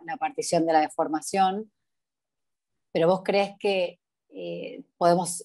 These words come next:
encontrar más estructuras transcurrentes o que todo está resuelto en esa? ¿Y cómo se resolvería hacia el sur?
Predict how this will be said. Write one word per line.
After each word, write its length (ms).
encontrar 640
más 260
estructuras 500
transcurrentes 680
o 100
que 160
todo 300
está 240
resuelto 420
en 100
esa? 420
¿Y 140
cómo 240
se 140
resolvería 680
hacia 160
el 100
sur? 320